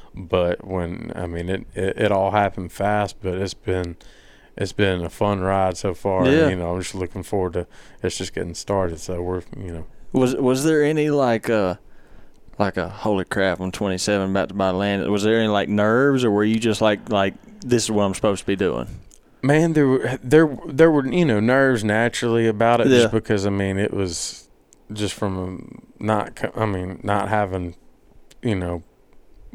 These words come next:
Speaker 1: coming from money or anything like that. It's a, you know, it was a big financial d-, decision,
Speaker 2: Yeah.
Speaker 1: one, and that, you know, you have that trepidation naturally, but it just felt so right
Speaker 2: Yeah.
Speaker 1: that, you know, that gut feeling, I always say gut, God feeling, what, you know, whatever you wanna call it, that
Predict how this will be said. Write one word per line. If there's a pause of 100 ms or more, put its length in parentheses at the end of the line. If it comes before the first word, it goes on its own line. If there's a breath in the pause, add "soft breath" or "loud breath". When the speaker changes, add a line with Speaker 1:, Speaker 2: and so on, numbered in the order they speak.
(140)
Speaker 1:
coming
from
money
or
anything
like
that.
It's
a,
you
know,
it
was
a
big
financial
d-, (120)
decision,
Speaker 2:
Yeah.
Speaker 1:
one,
and
that,
you
know,
you
have
that
trepidation
naturally,
but (540 loud breath)
it
just
felt
so
right
Speaker 2:
Yeah.
Speaker 1:
that,
you
know,
that (800 soft breath)
gut
feeling,
I
always
say
gut,
God
feeling,
what,
you
know,
whatever
you
wanna
call
it,
that